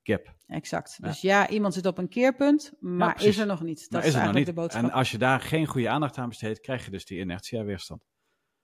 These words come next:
Speaker 1: Ja, joh, ik, <laughs> ik zit al even te kijken, Monique, want we zijn inmiddels al, eh, eh, best wel lang. En dat hele idee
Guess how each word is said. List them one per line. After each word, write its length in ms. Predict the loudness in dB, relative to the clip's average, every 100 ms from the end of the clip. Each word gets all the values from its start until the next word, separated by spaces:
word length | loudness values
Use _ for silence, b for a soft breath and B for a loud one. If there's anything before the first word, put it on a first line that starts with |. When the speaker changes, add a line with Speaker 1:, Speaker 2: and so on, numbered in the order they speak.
| _ _ _
Speaker 1:
Ja, 100 | 4
joh, 140 | 4
ik, 120 | 2
<laughs> 440 | 0 -2 -4 -20 -6
ik 120 | 0
zit 120 | 4
al 100 | 6
even 120 | 6
te 60 | 4
kijken, 500 | 2 4 6 6 6
Monique, 240 | 6 4
want 120 | 2 -2
we 60 |
zijn 200 | 0 0
inmiddels 320 | 0 0 -2 0
al, 300 | 2 2 2
eh, 320 | 2 2 0
eh, 80 | 4
best 200 | 4 4
wel 160 | 4
lang. 220 | 4 4
En 100 | 4
dat 120 | 2 4
hele 280 | 4 4
idee 480 | 4 4 6 4 2